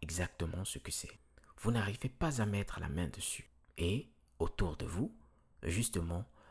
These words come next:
personne ne veut vous dire la vérité parce que tout le monde veut que vous soyez heureux, puisque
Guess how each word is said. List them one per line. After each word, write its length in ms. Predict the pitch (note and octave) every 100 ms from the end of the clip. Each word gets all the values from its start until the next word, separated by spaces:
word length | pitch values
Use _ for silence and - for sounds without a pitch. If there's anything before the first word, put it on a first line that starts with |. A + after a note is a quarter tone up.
| - -
personne 540 | F2 - - D#3 D#3 - - A2+
ne 120 | G2+
veut 200 | F#2 B2
vous 180 | G#2+ E2+
dire 460 | - C3 C3+ G2
la 100 | F2
vérité 540 | F2+ D#2+ E2+ - B2+ - - _ - -
parce 180 | -
que 100 | -
tout 300 | A3 - F#3
le 80 | E3
monde 240 | B2 B2+ G#2
veut 280 | G2+ A#2+ - - - _ _ -
que 100 | A#2
vous 140 | G#2
soyez 560 | A2 - F#2 E2+ F#2+ C#3+ - - - F2
heureux, 240 | D#2 C#2 - - -
puisque 300 | F#2+ -